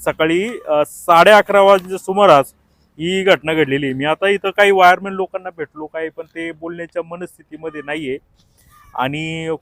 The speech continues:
खूपच ते भीतीच्या याच्यामध्ये आहेत, दडपणाखाली आहे असं दिसतंय. हे बघा,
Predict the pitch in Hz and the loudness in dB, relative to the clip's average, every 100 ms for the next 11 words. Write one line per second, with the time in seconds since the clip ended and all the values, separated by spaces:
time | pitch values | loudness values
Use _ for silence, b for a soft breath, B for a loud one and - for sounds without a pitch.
0 | - 156 175 165 180 170 165 185 170 156 | -12 -6 -4 -4 -4 -4 -4 -6 -8 -6
1 | 170 160 160 160 160 160 160 175 165 160 | 2 6 6 6 6 2 0 -4 -4 2
2 | 160 131 - 131 - - - - - 151 | 2 2 -2 -14 -16 -20 -18 -16 -4 2
3 | 160 170 170 175 - 151 160 147 127 151 | 2 2 0 -2 -4 0 2 2 0 -8
4 | - - - - 147 - 160 156 147 175 | -12 -20 -10 0 0 2 2 2 0 -4
5 | - 165 156 165 160 117 | -4 0 4 4 2 -2